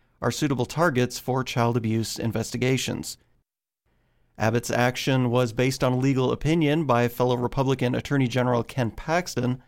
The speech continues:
Critics say it was riddled with factual errors and faulty conclusions about gender-affirming care. The court said that while the governor had the right to issue the directive,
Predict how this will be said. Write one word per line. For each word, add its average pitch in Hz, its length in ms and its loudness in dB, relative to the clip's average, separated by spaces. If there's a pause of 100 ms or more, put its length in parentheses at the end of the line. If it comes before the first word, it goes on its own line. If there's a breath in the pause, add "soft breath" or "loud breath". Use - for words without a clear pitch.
(520 soft breath)
Critics 131 340 0
say 139 300 2
it 123 180 0
was 120 220 -4
riddled 139 240 2
with 123 220 0
factual 123 480 0
errors 147 560 2
and 123 200 2
faulty - 280 -2
conclusions 120 680 0
about 120 300 0
gender-affirming 113 760 -2
care. 139 480 -2 (1500)
The 123 60 0
court 131 260 0
said 127 260 2
that 123 160 2
while 120 160 0
the 123 80 -2
governor 127 460 2
had 135 240 2
the 131 100 2
right 131 320 2
to 131 220 0
issue 165 260 0
the 123 100 2
directive, 120 520 0